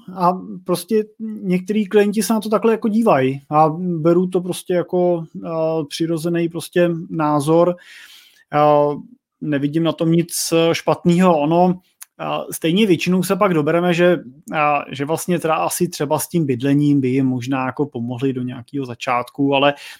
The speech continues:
eh, určitě vidím, eh, tu snahu je právě na začátku zase možná naopak, eh, to, co říká Michal, jako nesa-, nesanovat, eh,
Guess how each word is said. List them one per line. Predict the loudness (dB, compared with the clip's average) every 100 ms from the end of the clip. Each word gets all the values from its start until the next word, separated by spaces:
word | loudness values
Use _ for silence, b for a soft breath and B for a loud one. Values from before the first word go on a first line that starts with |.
| B -2
eh, | 2 2 0
určitě | -2 -4 0 2
vidím, | 2 2 2 0
eh, | -4 -16 -14 0 2 2 -2
tu | -6
snahu | -2 0 4 4
je | 4
právě | 4 2 4 4
na | 2
začátku | 0 2 2 0 -2
zase | -6 -2 -2 -4 -10
možná | -8 -6 -2 0
naopak, | 0 0 -2 -2 -4
eh, | -6 -6 -4
to, | -4
co | -2 -4
říká | 0 0
Michal, | 2 0 0 0
jako | -2 -2
nesa-, | -2 -2 -4
nesanovat, | -2 0 0 0 2 0 -2
eh, | -12